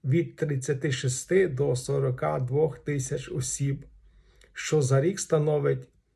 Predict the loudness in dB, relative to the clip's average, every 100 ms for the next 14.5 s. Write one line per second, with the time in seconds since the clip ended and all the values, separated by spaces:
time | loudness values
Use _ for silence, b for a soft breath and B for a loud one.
0 | _ -6 -2 0 0 -4 -10 -6 0 0
1 | 0 -2 -4 -2 -2 -2 -2 0 0 -2
2 | 2 2 2 -4 -20 -8 0 2 2 -2
3 | -8 b b -6 -2 0 0 -2 -2 2
4 | 2 0 -4 0 2 0 -6 -12 -16 _
5 | _ _ _ _ _ _ _ -2 4 6
6 | 6 4 4 4 4 2 0 -2 -2 -2
7 | -4 -6 -6 0 0 2 -4 -2 -2 0
8 | 0 2 0 0 0 0 2 0 0 -2
9 | -4 -8 b b b b -4 2 2 2
10 | 2 2 0 -2 -2 -2 0 2 2 0
11 | -4 -4 0 0 2 2 2 0 -4 -8
12 | -4 -6 -4 0 0 0 -4 -2 0 0
13 | -2 0 0 -2 -4 -2 0 -2 0 0
14 | 0 -8 -12 -18